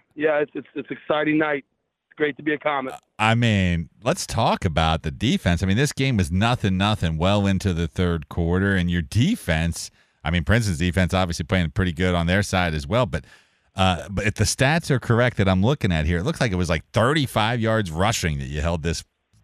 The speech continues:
Speaker 2: powerful Vikings offense to. What was the success in the game plan tonight, Brian?
Speaker 1: Well, we got a group of young men right now that really believe in each other.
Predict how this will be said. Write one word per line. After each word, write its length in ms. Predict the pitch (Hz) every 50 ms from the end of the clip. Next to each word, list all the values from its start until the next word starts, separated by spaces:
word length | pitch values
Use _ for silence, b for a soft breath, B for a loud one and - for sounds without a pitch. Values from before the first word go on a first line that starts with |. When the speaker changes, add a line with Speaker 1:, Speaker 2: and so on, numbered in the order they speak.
| _ -
Speaker 2:
powerful 500 | - - 104 107 110 110 101 - 98 90
Vikings 480 | 73 82 90 85 71 - - 90 80 73
offense 540 | 80 85 95 98 - - 80 76 76 - -
to. 180 | - 98 92
What 220 | 82 78 110 156 220
was 160 | 220 139 -
the 100 | 92 85
success 540 | - - 90 82 - - 98 107 139 - -
in 100 | 92 87
the 80 | 85
game 300 | 80 - 95 101 117 120
plan 240 | - 110 107 107 101
tonight, 360 | - 101 95 104 120 123 135
Brian? 300 | - 127 - 52 - - - _ _ _ _ _ _ _ _ _ _ _ _ _ _ _ _ _ _ _ _ _ _ _ _ _ _ _ _ _ -
Speaker 1:
Well, 260 | 165 170 175 175 175
we 60 | 196
got 140 | 202 233 226
a 40 | 202
group 220 | 160 220 226 185
of 100 | 196 180
young 220 | 190 202 190 190 190
men 220 | 185 185 185 185
right 180 | 175 165 160 156
now 320 | 160 156 156 156 156 151
that 220 | 156 156 151 -
really 200 | 175 190 190 190
believe 340 | 165 147 151 160 165 165 147
in 100 | 147 143
each 180 | 139 123 - 139
other. 380 | 131 127 123 117 113 107 -